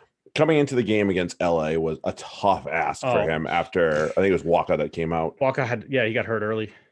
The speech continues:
Speaker 1: And, you know, that was just a, such a tough ask for him. Since
Speaker 2: Mm-hmm.
Speaker 1: that game, he, I think he picked up an injury, but then he's come in since and just done so well since, um, Mitch Wilson's been out.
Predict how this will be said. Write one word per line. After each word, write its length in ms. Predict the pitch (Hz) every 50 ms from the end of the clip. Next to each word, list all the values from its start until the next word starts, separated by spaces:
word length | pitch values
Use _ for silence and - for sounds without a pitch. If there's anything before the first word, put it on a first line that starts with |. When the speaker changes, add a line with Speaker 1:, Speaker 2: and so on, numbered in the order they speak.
| _ -
Speaker 1:
And, 400 | 101 101 95 92 92 87 85 - - _
you 120 | 117 117
know, 260 | 113 101 95 92 87 78
that 180 | 117 117 104 -
was 120 | 110 95 -
just 300 | 98 95 - - - -
a, 60 | - -
such 220 | - - 110 -
a 60 | 95
tough 240 | - 107 95 82 -
ask 220 | 82 78 78 -
for 80 | - 78
him. 100 | 78 - - - - - _
Since 680 | - - - 180 233 262 247 - - - - - - - _ _ _ _ _ _ _ _ -
Speaker 2:
Mm-hmm. 20 |
Speaker 1:
that 220 | 110 123 110 101 78
game, 380 | 117 123 117 101 95 92 82
he, 260 | - - 90 98 101 -
I 40 |
think 120 | 92 113 110
he 80 | 107 101
picked 220 | - 123 120 -
up 100 | 120 98 117
an 80 | 104
injury, 180 | 113 113 113 120
but 80 | - 101
then 80 | 113 123
he's 120 | 113 101 -
come 200 | - 131 117 113
in 120 | 104 92
since 340 | - - 113 120 143 139 -
and 160 | - 107 107
just 200 | 101 98 - - _ _ _ - 92
done 220 | - 110 98 92 85
so 320 | - - - - 131 127
well 280 | 113 110 107 101 95 87
since, 340 | - - 92 87 85 -
um, 300 | - 85 80 78 78 80 87
Mitch 140 | 92 - -
Wilson's 320 | 85 98 95 80 85 76
been 160 | 67 80 76 73
out. 220 | 69 64 - -